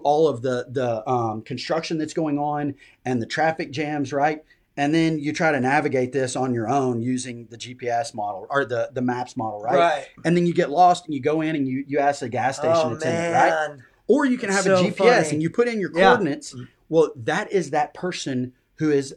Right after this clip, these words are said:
Speaker 1: more successful than you, who has a higher net worth, right? They're a G P S. If you learn how to use them,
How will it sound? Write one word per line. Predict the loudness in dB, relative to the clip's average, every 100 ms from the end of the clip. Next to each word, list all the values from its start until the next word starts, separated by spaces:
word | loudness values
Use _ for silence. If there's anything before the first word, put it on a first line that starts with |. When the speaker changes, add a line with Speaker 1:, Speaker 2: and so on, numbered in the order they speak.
| -8
Speaker 1:
more | -2 -2
successful | -4 -6 -6 -6 -8
than | -6 -6
you, | -8 -6
who | -4
has | 0 -2
a |
higher | -4 -4 -2 0
net | -2 -4
worth, | -6 -6 -2
right? | -2 -2 -10 _
They're | 0 0
a | 0
G | -4 -6
P | -4 -4
S. | -4 -6 -16 -18 _ _
If | -12 -6
you | -2
learn | -2 0
how | 0
to |
use | 0 -4 -2
them, | -2 -2